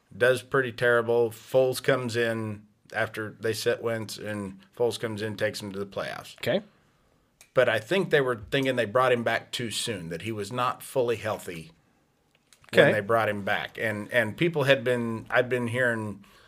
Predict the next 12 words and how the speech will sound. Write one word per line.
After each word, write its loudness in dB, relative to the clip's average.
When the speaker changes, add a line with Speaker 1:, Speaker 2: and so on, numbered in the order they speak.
Speaker 1:
I'm 2
gonna 4
say 0
at -4
least -8
four -10
people -16
say -6
that, -8
none 4
of -2
which 0